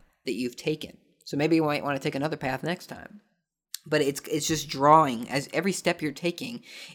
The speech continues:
it's remembering, and it, it shows you the drawing of your path.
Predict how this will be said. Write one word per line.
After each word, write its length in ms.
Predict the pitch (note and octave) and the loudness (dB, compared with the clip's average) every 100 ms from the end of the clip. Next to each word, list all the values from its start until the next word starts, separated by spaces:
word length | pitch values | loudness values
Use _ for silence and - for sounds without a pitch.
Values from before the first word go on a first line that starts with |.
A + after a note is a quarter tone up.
| _ | _
it's 260 | C#3 B2+ - | -4 -2 -2
remembering, 540 | C3+ C#3 D#3+ B2+ C3 | 2 4 4 2 0
and 100 | B2 | -2
it, 120 | A#2+ - - - | -6 -14 -20 -6
it 120 | B2+ | -4
shows 380 | - E3+ E3+ D#3+ | 2 6 8 6
you 60 | |
the 120 | D3+ C3+ | 2 0
drawing 400 | C#3+ C3+ C#3+ C#3 | 2 4 4 2
of 80 | |
your 100 | B2+ | -4
path. 380 | A#2+ - D3 - | -6 -4 -4 -4